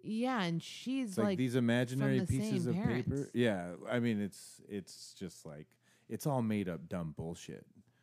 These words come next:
Speaker 1: It's
Speaker 2: Like, every
Speaker 1: so,
Speaker 2: time
Speaker 1: the bootstrap thing is
Speaker 2: <sighs>
Speaker 1: so bizarre. You're
Speaker 2: I
Speaker 1: like, "There's no, you have just been told that." I was like, "Do you know that you didn't?" If you had, if I had said to you as a baby,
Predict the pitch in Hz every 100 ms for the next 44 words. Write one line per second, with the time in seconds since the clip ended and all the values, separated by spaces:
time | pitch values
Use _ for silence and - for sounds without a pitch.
0 | _ _ _ 247 117 113 - 247 240 156
1 | 226 151 143 135 113 _ 175 180 185 170
2 | 233 220 - 254 240 247 - 240 247 269
3 | 226 175 - - - 202 214 220 220 214
4 | 202 190 - - - _ _ _ _ _
5 | _ - 196 180 214 320 285 143 135 180
6 | 202 139 185 - - - 220 208 196 254
7 | 254 240 - 107 113 - 123 247 262 190
8 | 202 254 220 285 247 285 277 254 - 320
9 | 370 262 262 - - - - 285 302 277
10 | 277 214 226 294 285 262 320 320 269 214
11 | 214 - 170 - _ _ _ _ - 262
12 | 240 392 415 277 233 196 _ _ - 294
13 | 349 240 254 208 220 196 185 180 170 156
14 | 151 147